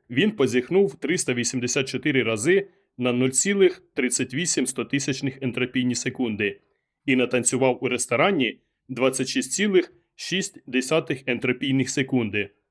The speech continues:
Аж по те, що за попередні розмови з футбольним тренером і керівником танцювального гуртка йому нараховано дві ентропійні хвилини. "Непогано", подумав студент задоволено.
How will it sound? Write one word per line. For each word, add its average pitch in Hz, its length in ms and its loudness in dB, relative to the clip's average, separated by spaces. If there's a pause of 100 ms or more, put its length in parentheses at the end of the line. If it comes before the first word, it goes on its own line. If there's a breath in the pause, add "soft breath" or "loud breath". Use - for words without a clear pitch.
(280)
Аж 120 260 0
по 247 180 0
те, 208 340 2 (440)
що - 180 -2
за 123 120 2
попередні 131 500 2
розмови 139 400 4
з - 80 -4
футбольним 127 500 2
тренером 127 480 0
і 131 80 -4
керівником 139 520 0
танцювального 123 640 0
гуртка 135 460 0 (120)
йому 120 260 0
нараховано 175 680 2
дві 131 280 -2
ентропійні 127 500 0
хвилини. 117 540 0 (600)
"Непогано", 127 1000 2 (360)
подумав 120 420 2
студент 120 380 0
задоволено. 107 760 -2